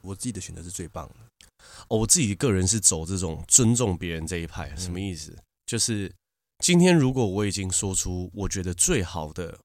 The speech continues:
Speaker 2: 选择给他了，
Speaker 1: 嗯。
Speaker 2: 但他仍然想要往他自己，呃，的原本的决定去行动的话，那我也会尊重他。
Speaker 1: 哦。
Speaker 2: 因为我，我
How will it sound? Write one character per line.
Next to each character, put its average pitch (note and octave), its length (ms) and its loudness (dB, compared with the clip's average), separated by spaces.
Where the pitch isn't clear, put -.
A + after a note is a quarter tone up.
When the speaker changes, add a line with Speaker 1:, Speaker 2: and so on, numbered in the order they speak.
Speaker 2:
选 E2+ 260 -2
择 D#2+ 300 -10
给 F2 120 -8
他 E2+ 260 -6
了， E2+ 120 -12
Speaker 1:
嗯。 F#2 340 -10
Speaker 2:
但 F#3 120 2
他 F#3+ 80 4
仍 B2+ 280 2
然 A#2+ 160 2
想 A2+ 160 0
要 A2 120 2
往 F2+ 240 -4
他 G2+ 160 -2
自 A#2+ 120 -6
己， E2 240 -8
呃， D#2+ 320 -8
的 F#2+ 300 -2
原 A2 260 4
本 G#2 160 2
的 E2+ 120 -2
决 F2+ 320 0
定 F#2 200 -2
去 F2 300 -2
行 E2+ 320 4
动 G2 220 -2
的 F2 80 -6
话， G2+ 220 -2
那 C#3 100 -2
我 G2+ 120 0
也 F2+ 80 -2
会 F2+ 120 -4
尊 E2+ 180 -8
重 D#2+ 160 -12
他。 - 100 -14
Speaker 1:
哦。 G2+ 240 -12
Speaker 2:
因 D3 140 2
为 C3 320 2
我， A2 460 -2
我 B2 260 4